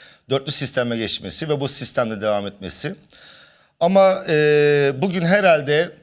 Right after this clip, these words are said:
Beşiktaş seyircisini beklentilerin altında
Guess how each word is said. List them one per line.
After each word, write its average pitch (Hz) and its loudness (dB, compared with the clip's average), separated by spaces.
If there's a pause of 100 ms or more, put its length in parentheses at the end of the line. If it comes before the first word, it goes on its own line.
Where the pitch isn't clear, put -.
Beşiktaş 147 0
seyircisini 139 -2 (600)
beklentilerin 147 0
altında 143 2